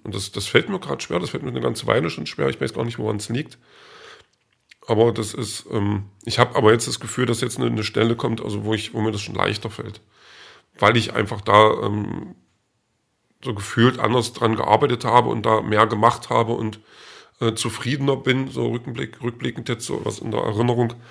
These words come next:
und da nicht mehr so viel zu tun ist. Aber mal gucken. Ja, so, das, das war dann früh. Also ich hab immer mal noch so ein bisschen geschrieben, ähm, also dann so ein,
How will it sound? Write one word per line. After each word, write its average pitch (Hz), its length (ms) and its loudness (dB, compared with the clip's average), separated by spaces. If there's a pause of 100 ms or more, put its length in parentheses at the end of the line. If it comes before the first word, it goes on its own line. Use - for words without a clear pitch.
(480)
und 104 120 -2
da 104 80 8
nicht 113 160 2
mehr 127 100 2
so 113 100 0
viel 117 200 -4
zu - 120 -6
tun 110 240 2
ist. 95 200 -2 (1160)
Aber 104 160 -2
mal 95 100 0
gucken. 92 340 -10 (640)
Ja, 95 360 4 (100)
so, 90 480 -2
das, - 320 -2 (280)
das 117 180 -2
war 113 80 4
dann 104 160 4
früh. 131 280 -2
Also 104 140 0
ich 110 60 4
hab 117 160 2 (240)
immer 120 160 8
mal 101 240 8
noch 139 120 0
so - 120 -6
ein 131 40 -4
bisschen 123 280 -4
geschrieben, 135 480 -6 (140)
ähm, 113 300 -2
also 117 180 -8
dann 110 200 -6
so 110 80 -8
ein, 123 180 -10